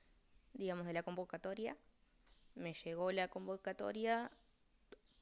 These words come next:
por ende tuve que hacer unos selectivos nacionales para poder ingresar a la selección, para los cuales también requiere un entrenamiento, porque no es lo mismo,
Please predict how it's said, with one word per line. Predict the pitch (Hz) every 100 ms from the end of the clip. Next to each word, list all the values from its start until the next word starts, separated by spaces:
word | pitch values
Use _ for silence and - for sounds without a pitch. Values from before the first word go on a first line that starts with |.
| - - _ _
por | 196 185
ende | 185 196 190
tuve | 190 180 185
que | -
hacer | 175 - 196 196
unos | 196 190 175
selectivos | 170 175 - 185
nacionales | 180 180 190 190 202 208
para | 180 165
poder | 160 165
ingresar | 175 180 165 - 196
a |
la | 190
selección, | 180 180 175 - - 214 240 269 - _ - - - - _ -
para | 202 180
los | 175
cuales | - 190 196
también | 196 202 214 185
requiere | - 185 185 208
un | 220
entrenamiento, | 202 190 185 196 233 233 185
porque | 170 175 175
no | 180
es | 190
lo | 180 175
mismo, | 180 185 185 180 180